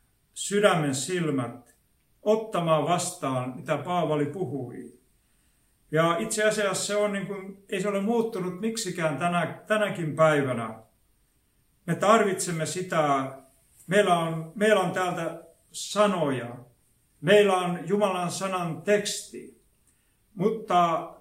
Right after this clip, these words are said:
tiedättekö näin, että, että me voimme puhua täältä vaikka kuinka,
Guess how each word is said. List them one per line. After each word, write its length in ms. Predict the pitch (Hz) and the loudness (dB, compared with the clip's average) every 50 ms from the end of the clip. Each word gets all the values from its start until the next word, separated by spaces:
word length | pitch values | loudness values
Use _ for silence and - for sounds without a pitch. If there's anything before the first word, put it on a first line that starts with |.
| _ _ | _ _
tiedättekö 560 | 208 214 220 214 196 - - 180 - 196 180 | 2 4 4 4 2 0 -4 -6 -4 -2 0
näin, 380 | 175 196 208 208 196 190 185 170 | 2 4 4 4 4 2 0 -2
että, 200 | 165 170 175 170 | -4 -6 -6 -8
että 480 | 147 - - - - _ - 170 175 | -10 -10 -14 -18 -20 _ -16 -12 -8
me 120 | 185 190 190 | -6 0 2
voimme 260 | 208 208 202 196 - | 4 4 4 2 -2
puhua 480 | - 226 220 - 208 196 175 - - - | -2 -4 0 2 2 2 2 0 -2 -2
täältä 380 | 196 190 185 180 160 180 160 | 0 2 2 2 0 -2 -2
vaikka 240 | 160 165 160 - 170 | -2 -2 -4 -4 -8
kuinka, 880 | - - 202 220 214 202 190 180 170 - 165 151 139 127 - - - | -8 -6 -4 -2 -2 -2 -2 -2 -4 -2 -2 -2 -2 -2 -6 -12 -18